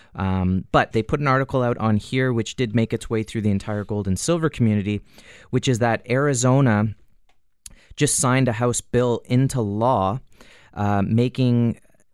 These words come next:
precious metals currency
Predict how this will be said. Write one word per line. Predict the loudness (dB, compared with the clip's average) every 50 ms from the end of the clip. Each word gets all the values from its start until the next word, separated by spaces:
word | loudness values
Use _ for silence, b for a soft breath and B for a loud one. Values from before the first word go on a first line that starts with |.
| _ _ _ _ _ _ _ _ _ _
precious | -4 -2 0 0 2 0 0 2 2
metals | 2 2 2 2 2 0 0 0 -2 -4 -6 -8 -10 -14 _ _ _ _ _ _ _ _ _ _ _ _ _ _ _ _
currency | -6 -2 0 2 2 2 0 -2 -4 -4 -4 -4 -6 -6